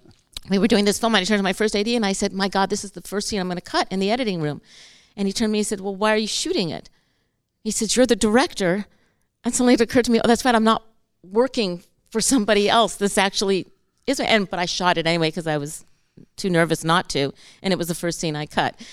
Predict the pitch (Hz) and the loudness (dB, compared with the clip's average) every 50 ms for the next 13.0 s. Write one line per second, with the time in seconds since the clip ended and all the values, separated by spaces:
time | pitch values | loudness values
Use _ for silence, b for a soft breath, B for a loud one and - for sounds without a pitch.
0 | B B B B - 202 185 180 - - - 202 196 - - - _ _ - 185 | B B B B 4 4 4 4 4 4 2 2 2 0 -4 -20 _ _ -2 0
1 | 208 - - 208 208 202 196 185 - - - - - - - 262 269 - - 233 | 0 2 4 6 6 6 4 2 0 -6 -12 -14 -8 -2 0 2 2 2 0 -2
2 | 247 254 - - - 202 180 180 175 - - - - 214 185 180 180 - _ - | -2 -4 -6 -4 -4 -2 -2 -4 -4 -8 -8 -6 -2 0 0 0 -2 -6 _ -6
3 | - 196 196 196 220 - 240 240 214 - - 214 175 - 196 185 185 185 180 b | -2 0 0 0 0 0 -2 -2 -2 -2 -4 -6 -4 -2 0 0 0 0 -2 b
4 | b b b b b b b b _ _ _ _ - - 208 202 196 196 185 - | b b b b b b b b _ _ _ _ -6 -2 0 2 2 2 0 -2
5 | - 143 143 165 196 196 - - 196 190 185 - 208 - - - 233 220 214 196 | -4 -4 -2 -2 -2 -2 -2 -4 -4 -2 -2 -2 -4 -2 -2 0 0 0 0 0
6 | 190 190 165 - 190 190 - - 196 196 190 190 180 175 175 175 175 185 202 196 | -2 -6 -6 -4 -6 -6 -6 -6 -2 0 0 0 0 0 0 0 0 0 0 -2
7 | - - 185 170 - - 190 185 - - 185 175 196 196 202 196 - 202 185 180 | -4 -4 -4 -4 -4 -4 -4 -4 -4 -6 -4 -2 0 0 0 0 0 -2 -2 -2
8 | 170 - - - 180 170 165 165 165 - - 175 175 - - - - 180 170 165 | -2 -4 -4 -4 -4 -4 -4 -8 -10 -6 -4 -4 -4 -4 -6 -8 -6 -4 -4 -4
9 | 156 156 147 160 - - 202 180 147 127 - - B B B B B B B 180 | -4 -6 -8 -8 -4 0 0 0 0 -2 -6 -12 B B B B B B B -4
10 | 180 165 165 165 165 160 - _ _ _ _ _ - - - 175 170 175 - 185 | -2 0 0 -2 -2 -4 -8 _ _ _ _ _ -16 -8 -2 0 0 0 2 2
11 | 180 160 160 165 156 - - - - _ - 165 165 175 190 175 170 160 151 147 | 2 2 2 2 0 -4 -8 -12 -16 _ -14 -4 2 4 4 4 4 2 0 -4
12 | 139 131 - - - _ - 160 156 - - - 160 156 151 143 135 117 98 - | -6 -8 -12 -14 -18 _ -16 -16 -14 -14 -14 -14 -12 -10 -8 -8 -8 -10 -10 -12